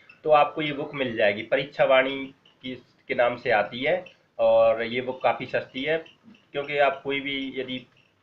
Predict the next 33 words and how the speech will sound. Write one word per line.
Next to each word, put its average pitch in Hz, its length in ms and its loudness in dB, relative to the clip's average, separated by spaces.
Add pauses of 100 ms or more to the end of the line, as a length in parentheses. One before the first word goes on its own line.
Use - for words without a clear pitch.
इन 117 420 -10 (600)
जीएन, 131 280 -2
टीएसटी, 131 380 -6
पीएन, 127 280 -2
एसटी 123 300 -4
एग्जाम 123 340 0
के 123 80 -12
लिए 127 100 -10
कोई 131 220 -6
भी 139 100 -10
बुक 131 200 -10
लेते 120 260 -6
हैं 135 100 -6
तो - 60 -8
काफ़ी 127 280 2
महंगी 120 240 -4
पड़ेगी। 113 500 -2 (120)
ये 131 120 -4
काफ़ी 131 320 0
सस्ती 123 340 -6
बुक 107 160 -6
है, 131 60 -2
लगभग 135 320 -2
डेढ़ 120 180 -6
सौ, 123 160 -8
एक 117 120 -10
सौ 113 100 -14
बीस 113 220 -16
के 117 100 -2
आसपास 107 360 -2
एक 101 180 -10
बुक 101 100 -20 (100)
पड़ेगी। 104 360 -4